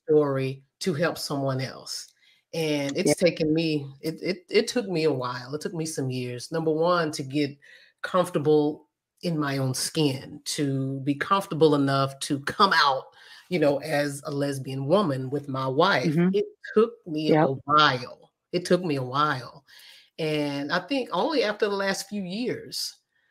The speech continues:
Speaker 2: Mm-hmm.
Speaker 1: I have gotten, I, I got to the point to where it was act-, a-, actually after my great grandmother passed away, uh, the day of her services, after her services, I just kinda looked up in the sky and was like, "You know what?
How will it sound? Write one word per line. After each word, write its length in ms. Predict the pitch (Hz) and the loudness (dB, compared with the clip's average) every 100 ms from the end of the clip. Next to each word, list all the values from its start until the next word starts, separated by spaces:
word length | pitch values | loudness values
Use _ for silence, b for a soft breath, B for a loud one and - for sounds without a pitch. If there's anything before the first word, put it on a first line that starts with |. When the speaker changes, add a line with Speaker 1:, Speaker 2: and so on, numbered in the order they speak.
| _ - | _ 0
Speaker 2:
Mm-hmm. 180 | 170 175 | 6 10
Speaker 1:
I 60 | 165 | 8
have 440 | 170 - 160 - | 8 0 -8 -6
gotten, 840 | - 160 156 165 151 143 143 147 165 165 | -2 -2 -2 -2 0 0 -2 -8 -6 -2
I, 240 | 165 165 | 2 2
I 20 | |
got 240 | 160 180 - | 6 4 4
to 80 | |
the 80 | 175 | -4
point 340 | - - 139 - | -4 -2 -2 -2
to 120 | 151 | 2
where 160 | 147 143 | 4 2
it 20 | |
was 120 | 147 | 2
act-, 220 | 220 - - | -2 -4 0
a-, 200 | 196 185 | 2 4
actually 280 | 233 277 190 | 0 0 -2
after 160 | 156 151 | -2 -2
my 80 | 143 | 2
great 240 | 156 156 | 2 4
grandmother 340 | 151 143 131 | 4 2 0
passed 340 | 131 135 120 - | -4 -6 -6 -12
away, 320 | 123 - - _ b b b b b - | -14 -16 -20 _ b b b b b -2
uh, 240 | 139 135 | 2 2
the 100 | 139 | 0
day 280 | 131 151 170 | 2 4 4
of 120 | 156 - | 2 -2
her 120 | 147 | -4
services, 500 | - 143 131 131 131 | 0 0 0 -4 -4
after 220 | 135 135 | -4 -2
her 80 | 139 | -2
services, 640 | 139 151 143 139 - 127 | 0 2 2 0 -6 -8
I 120 | 127 151 | -6 -4
just 160 | 160 | -4
kinda 200 | 175 143 | -4 -4
looked 320 | 135 220 240 | -2 -2 -2
up 140 | 214 208 | -4 -2
in 80 | 165 | -4
the 80 | |
sky 640 | 139 - - 185 185 185 180 | -4 -8 -4 0 2 2 2
and 160 | 151 | 0
was 160 | 147 156 | -2 -2
like, 360 | 156 156 - | -2 -4 -6
"You 60 | 214 | -6
know 140 | 202 | -4
what? 400 | 202 214 208 202 | -2 0 2 0